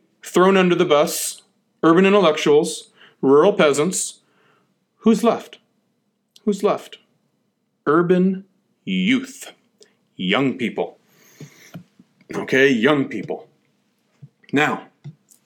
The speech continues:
how is he going to try to, to, to, to, to bring himself back to prominence? Okay, he's got a couple, a couple areas that he's looking at.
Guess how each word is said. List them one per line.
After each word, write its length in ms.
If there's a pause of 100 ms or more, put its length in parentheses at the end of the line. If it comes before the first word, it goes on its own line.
(300)
how 300
is 100
he 120
going 500 (1500)
to 100
try 640
to, 440 (260)
to, 340
to, 320
to, 280
to 360 (240)
bring 440
himself 580
back 460 (760)
to 100
prominence? 760 (920)
Okay, 440
he's 180
got 140
a 40
couple, 460
a 60
couple 300
areas 500
that 160
he's 200
looking 280
at. 140